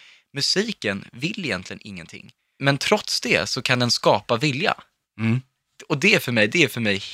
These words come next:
Speaker 1: helt magiskt.
Speaker 2: När du ska skapa eller komponera, vad, hur ser din process ut då? Vad, vad går genom ditt huvud?
Speaker 1: Det är så olika.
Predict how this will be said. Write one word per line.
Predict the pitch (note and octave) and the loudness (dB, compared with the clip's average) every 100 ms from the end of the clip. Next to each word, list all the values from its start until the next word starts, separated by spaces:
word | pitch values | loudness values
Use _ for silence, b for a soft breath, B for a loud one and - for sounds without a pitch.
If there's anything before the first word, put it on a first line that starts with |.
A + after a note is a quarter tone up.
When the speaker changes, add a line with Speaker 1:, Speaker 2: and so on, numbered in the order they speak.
| - | -4
Speaker 1:
helt | G#2+ D2+ A2 | -4 -4 -6
magiskt. | G#2+ G2 - - _ _ _ - | -6 -6 -14 -18 _ _ _ -2
Speaker 2:
När | D#3+ E3 | 2 2
du | F3 F3+ F3 D#3+ A#2 - _ - | 2 0 -2 -10 -12 -18 _ -14
ska | - - C3 B2 A#2+ A#2 A#2 A2+ A2+ G3 G3+ _ _ - | -12 0 2 4 4 4 2 -2 -8 -16 _ _ _ -14
skapa | - C3+ G#2+ _ A2+ A2 A2 | -6 -2 -2 _ -4 -2 -4
eller | G#2+ G#2+ | -6 -8
komponera, | - A2+ A2 A2+ G#2+ | -10 -14 -8 -4 -4
vad, | A#2+ C#3+ | -2 -2
hur | D#3+ | -2
ser | - | -2
din | D3 D#3 F#3 F3 | -2 -2 -2 -2
process | - D#3 - C#3 - - | -4 -6 -4 -4 -4 -6
ut | G#3 E3 A2 - - C#3 | -8 -8 -10 -18 -20 -20
då? | D#3 A2+ A2 | -18 -10 -6
Vad, | A#2+ C3 B2 | -2 -2 2
vad | C3+ | 0
går | C3+ C#3 | 2 2
genom | C3 B2 | 2 0
ditt | A#2+ - | -2 -4
huvud? | C3+ A2 A2+ - G#2 b b b b | -10 -8 -10 -12 -18 b b b b
Speaker 1:
Det | - C3+ | -10 -6
är | |
så | - - | -6 -6
olika. | A#2 - B2+ D#3 - - D2 | -6 -6 -6 -6 -6 -4 -6